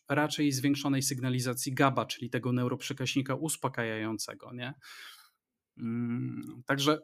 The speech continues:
temat naprawdę niesamowicie złożony, bo jeszcze wchodząc głębiej, to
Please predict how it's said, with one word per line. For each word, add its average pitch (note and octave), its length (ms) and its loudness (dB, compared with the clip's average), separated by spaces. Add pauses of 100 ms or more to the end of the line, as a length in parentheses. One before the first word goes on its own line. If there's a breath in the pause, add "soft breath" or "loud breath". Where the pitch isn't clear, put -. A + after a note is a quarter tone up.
(1800)
temat C3+ 520 2
naprawdę A#2 420 0
niesamowicie A2+ 680 -2
złożony, G#2+ 420 -4
bo A2+ 160 2
jeszcze C#3+ 400 2
wchodząc C#3 360 2
głębiej, C3+ 400 2
to C3+ 560 -2